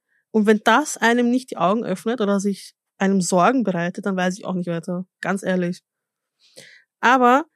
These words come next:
ich habe noch eine Sache zu sagen. Wenn man sich jetzt fragt, weil wir fragen uns ja gerade, okay,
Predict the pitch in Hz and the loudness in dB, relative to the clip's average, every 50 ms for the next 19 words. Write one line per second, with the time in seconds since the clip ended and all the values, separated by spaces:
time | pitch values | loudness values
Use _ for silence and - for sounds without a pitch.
0 | _ _ _ _ _ 226 208 233 220 233 220 214 202 202 196 202 196 185 202 190 | _ _ _ _ _ -2 0 2 2 2 2 0 -2 -2 -2 -2 -4 -4 -6 -8
1 | - 208 190 185 185 190 190 190 190 202 247 254 _ _ _ _ _ _ _ _ | -6 -6 -4 -4 -4 -2 -4 -4 -6 -6 -8 _ _ _ _ _ _ _ _ _
2 | _ _ _ _ _ _ _ - 208 214 220 208 226 214 - 240 214 - - 202 | _ _ _ _ _ _ _ 0 2 4 4 2 2 0 0 -2 -2 0 2 2
3 | 185 214 - 214 202 208 - 214 170 196 226 226 214 208 208 - 190 180 175 175 | 2 4 4 2 0 0 0 2 2 4 4 4 2 0 0 0 -2 0 0 0
4 | 180 175 190 - - 220 202 190 190 | 0 -2 -4 0 2 2 2 2 0